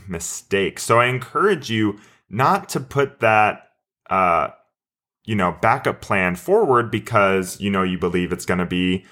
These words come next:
well paying, it's gonna be security. We have a, a long life to find that security, and you might find it in your dream job. You might find it within a dance community that you love.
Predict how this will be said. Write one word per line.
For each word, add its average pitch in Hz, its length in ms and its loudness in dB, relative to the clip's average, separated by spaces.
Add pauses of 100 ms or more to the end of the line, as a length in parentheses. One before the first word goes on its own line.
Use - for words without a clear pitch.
(220)
well 92 160 4
paying, 160 280 0
it's 131 120 -2
gonna 101 160 0
be 180 80 0
security. 143 580 -2
We 196 120 2
have 240 400 -2 (680)
a, 147 160 0 (100)
a 160 100 -2
long 202 500 2
life 180 380 2
to 120 100 -2
find 131 360 0
that 85 160 -2
security, 101 720 -6 (320)
and 160 180 4
you 202 100 4
might 196 360 2
find 220 360 0
it 123 340 0
in 123 220 2
your 143 160 -2
dream 92 600 -4
job. 233 380 -4 (440)
You 175 140 4
might 226 200 2
find 190 340 0
it 143 220 0
within 139 720 0
a 113 80 2
dance 120 420 -2
community 117 720 0
that 98 320 0
you 110 140 -6
love. 120 520 -2